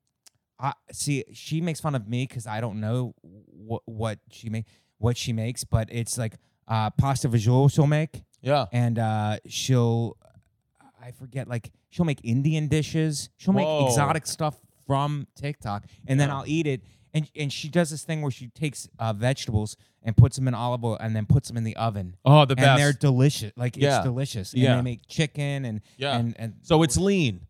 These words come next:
Speaker 2: It's just a lean
Speaker 1: It's
Speaker 2: dinner.
Speaker 1: lean 'cause
Speaker 2: So it's
Speaker 1: she's
Speaker 2: only
Speaker 1: trying to
Speaker 2: twice
Speaker 1: cut,
Speaker 2: a day.
Speaker 1: she's trying to cut too.
Speaker 2: Yeah, well, I saw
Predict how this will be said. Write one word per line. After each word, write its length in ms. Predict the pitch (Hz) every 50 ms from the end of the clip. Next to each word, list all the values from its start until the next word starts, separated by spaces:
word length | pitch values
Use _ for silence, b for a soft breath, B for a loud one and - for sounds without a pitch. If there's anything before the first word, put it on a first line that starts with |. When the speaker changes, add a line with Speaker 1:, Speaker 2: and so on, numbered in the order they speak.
| _ -
Speaker 2:
It's 120 | 120 113 -
just 160 | 160 143 -
a 60 | 127
lean 280 | 120 127 143 151 156 147
Speaker 1:
It's 60 | 123 143
Speaker 2:
dinner. 140 | 135 120 113
Speaker 1:
lean 160 | 139 139 135
'cause 120 | - - 139
Speaker 2:
So 60 | 202
it's 80 | 196 -
Speaker 1:
she's 60 | 240 262
Speaker 2:
only 60 | 277
Speaker 1:
trying 80 | 311 294
to 60 | -
Speaker 2:
twice 140 | 262 262 262
Speaker 1:
cut, 80 | 262 254
Speaker 2:
a 40 | 220
day. 200 | 254 277 285 214
Speaker 1:
she's 80 | 131
trying 140 | - 170 147
to 60 | 139
cut 220 | - - 139 - -
too. 340 | - 151 156 135 - - - _ _ _ _ _ _ _
Speaker 2:
Yeah, 220 | 135 135 190 214
well, 160 | 190 147 143 139
I 60 | 135
saw 60 | 120